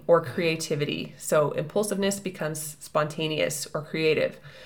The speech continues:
So when you view their impulsiveness as spontaneity,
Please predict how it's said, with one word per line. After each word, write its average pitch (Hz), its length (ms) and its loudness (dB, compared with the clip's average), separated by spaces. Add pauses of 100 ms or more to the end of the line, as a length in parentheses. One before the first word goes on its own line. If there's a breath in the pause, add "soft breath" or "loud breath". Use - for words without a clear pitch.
(280 loud breath)
So 170 260 10
when 170 140 6
you 165 120 2
view 220 540 4
their 185 240 10
impulsiveness 180 760 6
as 165 220 2
spontaneity, 170 960 4